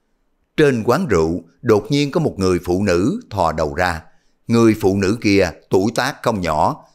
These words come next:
dung nhan tạm coi là vẫn còn phong vận, nhưng tính khí khá tệ. Quát lớn với nam tử trung niên bên dưới, "Chỉ có tên chó chết nhà ngươi á, vô học thôi. Nợ bà này á, một tháng tiền rượu rồi,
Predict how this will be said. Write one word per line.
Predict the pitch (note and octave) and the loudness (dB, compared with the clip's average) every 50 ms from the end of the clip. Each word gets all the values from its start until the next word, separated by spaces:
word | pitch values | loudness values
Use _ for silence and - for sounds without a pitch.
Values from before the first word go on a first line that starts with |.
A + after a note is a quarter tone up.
| _ _ | _ _
dung | C#3+ D#3+ D3+ C3+ B2+ | 0 0 0 0 0
nhan | B2+ B2+ B2+ B2 A2+ G#2+ G2 - | -2 -2 -2 -2 -4 -6 -6 -4
tạm | - F2+ F2+ F2+ F2+ | -4 -4 -4 -6 -4
coi | - B2+ B2 G#2+ | -2 -2 -2 -2
là | F2+ E2 | -2 -4
vẫn | D#2+ E2 G2+ - - | -4 -4 -6 -4 -2
còn | - F2+ D#2+ C#2 - - | -2 -2 -2 -2 -4 -4
phong | A2+ A2+ G#2+ F#2+ | -4 -4 -2 -2
vận, | E2+ D2 D2 D2+ D#2 F2 - _ _ _ _ _ _ _ - | -4 -4 -4 -6 -8 -12 -14 _ _ _ _ _ _ _ -2
nhưng | B2 B2+ B2 A2+ A2 G#2 | 0 0 2 2 0 -2
tính | G2 - A#2 B2 D3+ | -2 -2 -2 -2 -2
khí | - - A2+ A2+ C#3+ E3+ - | -2 0 0 0 0 -2 -4
khá | D#3+ C#3+ F#3 | -6 -6 -6
tệ. | - - F2 D#2 D2+ D#2+ E2+ - - _ _ _ _ _ _ _ _ - | -2 -2 -2 0 0 -2 -4 -6 -12 _ _ _ _ _ _ _ _ -6
Quát | E2+ F#2+ G#2+ C3 - - | -2 -2 -2 -2 -2 0
lớn | B2+ A#2+ C#3 D#3+ F#3 | 2 2 2 2 0
với | E3 D#3+ | -2 0
nam | C3+ A#2+ G#2+ F#2 - | 0 0 -2 -2 -2
tử | F2+ E2+ F2+ A2 A2+ | -2 -2 -2 -4 -6
trung | - A2 F#2+ G2 | -8 -6 -4 -2
niên | G2+ G2 F2+ D2 | 0 0 -2 0
bên | D#2 F#2 F2+ F2 | 0 -2 0 0
dưới, | E2+ F#2+ G2+ C3 E3+ G3+ - - _ _ _ _ _ _ _ _ _ _ _ | 0 2 2 2 0 -2 -6 -14 _ _ _ _ _ _ _ _ _ _ _
"Chỉ | - F2+ E2 E2 G2+ | -6 -4 -2 -2 0
có | G2+ B2+ B2+ - | 0 0 0 0
tên | - F2 D#2 D2 | 0 -2 -2 -2
chó | - A2+ B2 F#3+ A3+ - | 0 0 0 0 0 0
chết | - A3 A#3+ - | 0 -2 -2 -2
nhà | - - D#2+ C2+ | -4 -6 -4 -4
ngươi | D#2 G2 G#2 G#2+ G#2 G#2 A2+ | -2 0 0 2 2 0 -2
á, | - - D#3 | -4 -2 0
vô | D3 D3+ C#3+ B2 | 2 2 2 2
học | G#2 F#2 E2 - - | 2 -2 -4 -4 -2
thôi. | A2 A#2 G#2+ G2 - - - _ _ _ _ _ | 0 2 2 2 0 -4 -14 _ _ _ _ _
Nợ | G#2 G#2 G2 F#2+ G2+ A#2 | -4 -2 0 2 0 0
bà | A#2+ A2 F#2 F2+ | 0 0 -2 -2
này | F#2 F#2 F#2 F#2 F#2 F#2+ | -2 -2 -2 -2 0 -2
á, | G#2+ A2+ - | -2 -2 -4
một | A2 G#2 F#2+ G2 - - | -2 -2 -2 -2 -4 -6
tháng | C3 C#3+ F3 A3+ A#3 | -6 -4 -4 -4 -2
tiền | - G#2 E2 D2+ | -2 -4 -4 -2
rượu | E2 F2+ F2 F#2+ A2+ | -2 0 0 0 2
rồi, | G#2+ G#2 F2 D#2 | 2 2 0 0